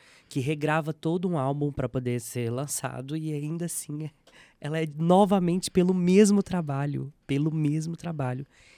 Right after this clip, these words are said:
indicadas a prêmios e ganha, assim, seja por votação popu-, popular ou seja por votação de uma equipe técnica, é, é,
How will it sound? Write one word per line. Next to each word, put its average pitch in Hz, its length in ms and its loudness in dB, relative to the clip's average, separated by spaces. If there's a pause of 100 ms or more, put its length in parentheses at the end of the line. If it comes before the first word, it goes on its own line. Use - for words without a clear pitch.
(100)
indicadas 135 720 -4
a 139 100 -2
prêmios 131 640 -4
e 151 100 -4
ganha, 143 400 0
assim, 127 240 -6
seja 135 200 -4
por 143 160 -4
votação 123 460 -8
popu-, 120 480 -10
popular 127 500 -4 (320)
ou 156 120 -2
seja 143 280 -4
por 147 280 -4
votação 135 560 -4
de 127 120 -4
uma 131 120 -4
equipe - 260 -10
técnica, 127 640 -6
é, 123 80 -8
é, 113 440 -8